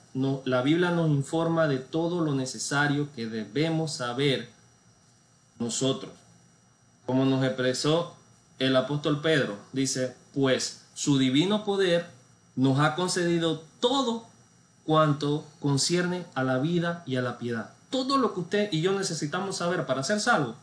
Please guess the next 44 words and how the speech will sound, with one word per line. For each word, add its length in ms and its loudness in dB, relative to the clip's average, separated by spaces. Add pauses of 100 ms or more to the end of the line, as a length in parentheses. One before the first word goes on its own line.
(220)
se 160 -6
encuentra 320 0
aquí. 260 -6 (380)
Yo 120 4
no 140 4
necesito 440 0
ir 100 2
afuera 300 2
de 60 2
la 100 2
Biblia. 340 2 (440)
Yo 140 6
no 140 4
necesito 560 -2
ir 200 0
que 120 0
alguien 340 2
me 140 4
diga 320 2
a 20 2
mí 140 0
qué 140 -2
es 60 0
lo 120 2
que 80 -8
él 80 -2
piensa, 480 -2
cómo, 260 0 (360)
cómo 280 4
es 100 -4
que 120 -2
se 120 -4
obtiene 300 -2
la 120 2
salvación. 640 0
No, 360 4 (380)
ya 240 0
existe, 640 0
dice, 320 0
"porque 460 0
mediante 500 -2
el 80 0
verdadero 560 0
conocimiento 920 2